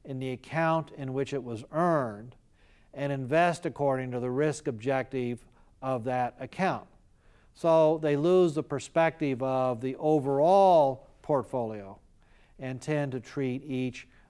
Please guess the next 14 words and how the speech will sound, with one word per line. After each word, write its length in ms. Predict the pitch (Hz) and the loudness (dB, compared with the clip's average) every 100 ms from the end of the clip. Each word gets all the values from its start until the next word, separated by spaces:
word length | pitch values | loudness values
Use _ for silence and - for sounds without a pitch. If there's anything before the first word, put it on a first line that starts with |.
| _ | _
uh, 320 | 113 113 113 120 | -12 -10 -10 -12
investment 600 | 123 113 147 147 143 127 - | -12 -2 0 0 -4 -14 -12
plan 360 | 123 120 117 - | -10 -10 -10 -12
as 180 | 120 - | -16 -14
completely 680 | 120 107 135 117 113 101 _ | -16 -8 -6 -6 -8 -10 _
independent 680 | 131 123 120 - 143 117 95 - | -12 -10 -10 -8 -8 -8 -14 -16
of 320 | 110 107 92 _ _ _ _ | -14 -14 -16 _ _ _ _
the 100 | 113 | -8
others. 360 | 120 113 87 - _ _ _ _ _ _ _ _ _ _ _ _ _ _ _ _ _ _ - _ - - _ _ | -6 -8 -12 -20 _ _ _ _ _ _ _ _ _ _ _ _ _ _ _ _ _ _ -20 _ -20 -20 _ _
Let's 160 | 165 - | -2 0
consider 420 | 180 160 175 160 | -2 2 2 2
some 140 | 156 | -2
true-false 560 | 139 160 147 147 139 127 | -2 -2 0 2 0 0
questions. 640 | - 113 98 92 - - | -8 -12 -12 -20 -20 -20